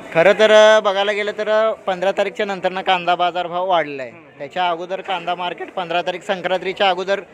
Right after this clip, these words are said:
Speaker 1: खूप कमी होता.
Speaker 2: कमी होता.
Speaker 1: पंचवीसशे, सव्वीसशे, बावीसशे असा दोन नंबर कांदा गेलेला आहे.
Speaker 2: हेच कांदा एकोणतीसशे निघला ना मी.
Speaker 1: हा.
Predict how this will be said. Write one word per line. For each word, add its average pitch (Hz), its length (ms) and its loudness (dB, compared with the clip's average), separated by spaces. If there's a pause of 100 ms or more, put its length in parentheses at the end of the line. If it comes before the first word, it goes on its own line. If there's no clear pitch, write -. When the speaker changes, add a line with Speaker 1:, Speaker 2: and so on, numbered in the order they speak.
(160)
Speaker 1:
खूप 208 180 -2
कमी 208 180 2
होता. 139 240 -6
Speaker 2:
कमी 107 80 -16
होता. - 300 -20
Speaker 1:
पंचवीसशे, 170 600 -6
सव्वीसशे, 170 640 -2
बावीसशे 170 680 -2 (320)
असा 185 400 2
दोन 175 200 -4
नंबर 180 220 -6
कांदा 170 240 -4
गेलेला 131 300 -6
आहे. 104 100 -18 (120)
Speaker 2:
हेच 220 180 -16
कांदा 214 360 -16 (260)
एकोणतीसशे 185 440 -14
निघला 170 300 -14
ना 208 80 -14
मी. 143 140 -14 (360)
Speaker 1:
हा. 139 240 2